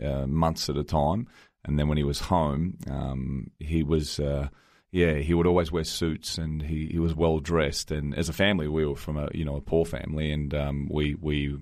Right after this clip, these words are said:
know, my mother used to walk with the five kids. Um, she'd walk to the Salvation Army stores, kilometres, and she'd get woolen jumpers, walk all the way home,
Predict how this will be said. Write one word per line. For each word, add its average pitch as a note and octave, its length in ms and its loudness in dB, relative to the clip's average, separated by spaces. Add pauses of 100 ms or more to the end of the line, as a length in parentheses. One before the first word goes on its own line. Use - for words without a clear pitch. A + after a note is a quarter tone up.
know, E2+ 220 4
my F#2+ 180 4
mother G#2+ 240 2
used D#2 220 -6
to D#2+ 80 2
walk F2 460 2 (360)
with D2 140 -6
the D2 80 -4
five D#2+ 300 2
kids. - 600 -4
Um, C2 560 -6
she'd D2+ 200 0
walk D#2 200 2
to D2 100 -6
the C2+ 340 -2
Salvation C#2+ 480 -2
Army C#2 180 -2
stores, B1+ 340 -6
kilometres, E2+ 560 0 (400)
and D#2 100 -4
she'd D2 160 -2
get D2 140 2
woolen D2+ 300 2
jumpers, E2 420 2
walk D2 240 0
all D2 100 4
the D2 80 0
way D2 200 2
home, F2 420 2